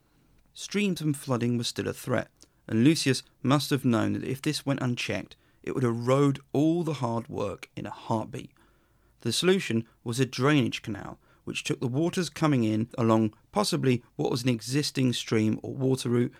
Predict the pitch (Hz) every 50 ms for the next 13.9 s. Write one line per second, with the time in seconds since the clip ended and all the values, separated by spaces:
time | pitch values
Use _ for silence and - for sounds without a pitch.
0 | _ _ _ _ _ 123 117 - _ _ 131 120 131 135 - - _ _ _ _
1 | - - 123 117 - - 131 131 - - - - _ _ _ _ _ _ _ _
2 | _ _ _ _ _ _ _ _ - 190 196 170 170 151 143 123 139 135 127 123
3 | - - 127 117 110 104 - - - - - 113 - - - 165 156 135 123 -
4 | - - _ _ _ 143 160 156 - 160 160 147 147 - - 135 123 120 113 107
5 | - - 110 - - 160 127 147 147 139 - - 71 - _ _ _ _ _ _
6 | _ _ - 120 123 151 147 131 139 120 120 123 110 - 120 117 - - 117 110
7 | 104 - - 110 107 104 101 113 135 135 - 110 104 - - - _ _ _ _
8 | _ _ _ _ _ _ - 135 131 139 175 208 196 - - 113 107 - - 120
9 | 110 107 - _ _ - 170 151 107 - - - - _ _ _ _ _ - 127
10 | 120 - - - 131 131 127 135 123 123 120 117 117 117 123 - - - 127 131
11 | 139 139 139 - - - - - - 107 - - - _ - - 123 107 104 107
12 | 123 131 139 139 139 - - 147 135 139 147 - - - - 135 127 117 110 117
13 | 113 110 104 101 - - 104 104 104 _ - - - 147 151 - - -